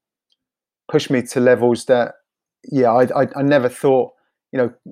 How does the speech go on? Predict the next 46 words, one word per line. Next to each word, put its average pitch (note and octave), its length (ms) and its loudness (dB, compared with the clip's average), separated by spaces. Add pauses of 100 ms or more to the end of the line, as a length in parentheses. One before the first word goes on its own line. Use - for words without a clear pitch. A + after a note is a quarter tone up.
some C3+ 180 -8
pretty C#3+ 220 0
dark C3+ 360 0
places B2+ 460 -4
as A2 160 -12
well, B2+ 300 0
whether A#2+ 220 -4
that's A#2+ 240 -8
on B2 120 -4
a, A2+ 160 -8 (720)
you B2 80 -10
know, A2+ 100 -4
a A2+ 60 -4
daily C3 300 4
basis B2+ 560 0
or, A#2 440 -2 (160)
you B2+ 100 -16
know, A#2+ 140 -8
just, - 260 -10
just - 240 -16
trying C3+ 240 -4
to B2 40 -4
get B2+ 240 0
through, C3 440 2 (800)
you B2 80 -10
know, A#2 100 -6
the A#2+ 100 -4
next C3 280 0 (160)
mile, C3 640 0
the B2+ 120 -4
next B2+ 280 -4
five C3 360 -2
minutes, C3 440 -4
or A#2+ 300 0 (120)
just - 200 -10
putting B2+ 220 -4
one C3 160 0
foot - 180 -8
in B2 80 -8
front B2+ 240 -4
of A#2 60 -6
the A#2 120 -2
other. A#2 300 0
You A#2+ 80 -6
know, A2+ 160 -2
it's, A#2 280 -8